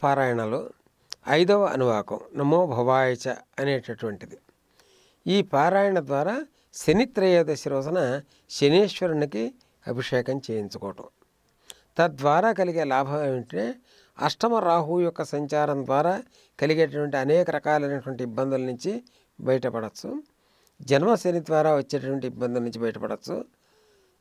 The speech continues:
ద్వితీయ వ్యయంలో ఉన్నటువంటి గురు శుక్రుల యొక్క చతుర్థంలో సంచరిస్తున్నటువంటి కుజుని యొక్క దోషాల నుంచి బయటపడే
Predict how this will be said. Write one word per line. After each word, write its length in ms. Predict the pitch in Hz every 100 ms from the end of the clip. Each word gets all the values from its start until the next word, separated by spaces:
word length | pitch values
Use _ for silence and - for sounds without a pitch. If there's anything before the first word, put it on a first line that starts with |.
| 127
ద్వితీయ 280 | 151 165 - - _ _ 135
వ్యయంలో 340 | 175 226 240 226
ఉన్నటువంటి 460 | 208 175 185 143 139 175 _ _ _ 147
గురు 120 | 190 190
శుక్రుల 320 | 202 175 170 160
యొక్క 160 | 151 180 208 -
చతుర్థంలో 540 | 165 185 160 180 170 151
సంచరిస్తున్నటువంటి 760 | 151 147 147 - 151 143 143 139
కుజుని 280 | 147 139 143 135
యొక్క 180 | 135 185 240 _ _ _ _ -
దోషాల 480 | 127 147 180 190 180
నుంచి 160 | 170 156
బయటపడే 340 | 139 127 123